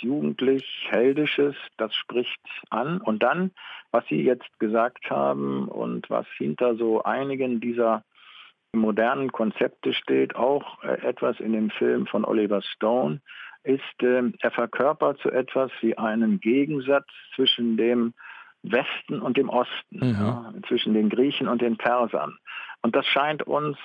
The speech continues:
Speaker 1: ganz gut zu Pass zu kommen. Wir übersehen dabei allerdings, dass dieser scharfe Gegensatz zwischen West und Ost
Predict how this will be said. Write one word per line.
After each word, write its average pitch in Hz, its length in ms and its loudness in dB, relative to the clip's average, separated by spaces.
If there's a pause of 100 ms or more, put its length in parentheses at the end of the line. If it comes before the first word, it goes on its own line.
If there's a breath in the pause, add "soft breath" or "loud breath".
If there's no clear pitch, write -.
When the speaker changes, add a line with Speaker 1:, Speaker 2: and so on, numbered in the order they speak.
Speaker 1:
ganz 131 300 -2
gut 139 280 0
zu 143 140 -2
Pass 180 200 -2 (160)
zu - 100 -10
kommen. 151 500 -4 (840 loud breath)
Wir 127 120 2
übersehen 131 580 4
dabei 156 300 4
allerdings, 156 580 0 (200)
dass 127 180 -2 (400)
dieser 117 420 2
scharfe 139 540 0
Gegensatz 131 560 0 (100)
zwischen 120 300 -2
West - 300 -4
und 110 180 -2
Ost 135 260 -4